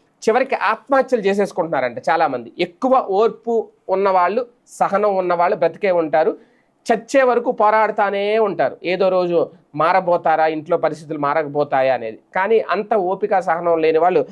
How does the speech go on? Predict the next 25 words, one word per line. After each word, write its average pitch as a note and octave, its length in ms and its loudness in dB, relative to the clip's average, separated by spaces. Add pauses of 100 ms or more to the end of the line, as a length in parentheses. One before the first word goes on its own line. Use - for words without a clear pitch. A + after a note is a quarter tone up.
(220)
ఆత్మహత్య G3 480 0
చేసేసుకుంటున్నారట. E3 760 -2 (300)
ఇది E3+ 360 0 (160)
నేను A3+ 200 4
చెబుతున్న G3+ 340 2
మాట F#3 220 0
అయితే F3+ 240 0
కాదు. D#3+ 380 2 (320)
ఆ, C#3+ 460 2 (220)
పురుషుల్లో C4 560 2
రోజు A3+ 280 2
రోజుకి G#3+ 420 2
మానసిక G#3+ 500 0
సమస్యలు A3 460 0
పెరిగిపోతున్నాయి F#3 1000 0
అని D3+ 180 -2
చెప్పి D#3 480 0 (220)
మానసిక A3+ 580 2
వైద్య F#3 480 0
నిపుణులు G3+ 340 0
ఆందోళన G#3 400 2
వ్యక్తం F3+ 360 -2
చేస్తున్నారు. D3+ 580 0 (380)
తమ G#3 120 4
సమస్యలను G#3+ 720 0